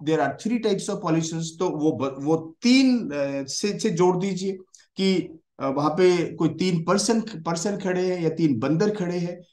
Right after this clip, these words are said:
और फिर उन ब-, उन तीनों ब-, बंदर के ऊपर आप उनको तीनों को जोड़ दीजिए। एक को, को नाक से स्मेल आ रहा है गंदा, that is the air pollution, एक आंख साफ कर रहा है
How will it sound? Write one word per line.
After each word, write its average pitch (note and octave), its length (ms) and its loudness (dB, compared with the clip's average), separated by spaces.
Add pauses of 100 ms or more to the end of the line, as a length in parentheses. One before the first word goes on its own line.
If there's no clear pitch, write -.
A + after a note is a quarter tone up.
(160)
और E3+ 100 0
फिर C4+ 260 2
उन G#3+ 240 2
ब-, D3+ 260 -2
उन G3+ 160 0
तीनों B3 380 4
ब-, D#3 160 2
बंदर E3+ 360 0
के A3+ 100 -6
ऊपर G3 360 -4
आप E3 220 -2
उनको D#3 200 -2
तीनों E3 280 -4
को F#3+ 140 0
जोड़ E3 200 0
दीजिए। E3 260 -4
एक D#3 280 -2
को, C3+ 160 0
को B2+ 340 -8
नाक C3 300 -2
से A#2+ 380 -4
स्मेल C#3+ 460 -4
आ F3+ 60 -2
रहा F3+ 100 -2
है E3 280 -4
गंदा, E3 460 -4 (220)
that A#2+ 180 -4
is A2 60 -6
the A#2 140 -8
air E3+ 260 -4
pollution, E3+ 400 -4 (300)
एक C#3+ 220 -2
आंख D3+ 200 -2
साफ F3 380 -6
कर F3 120 -4
रहा E3+ 140 -4
है - 240 -10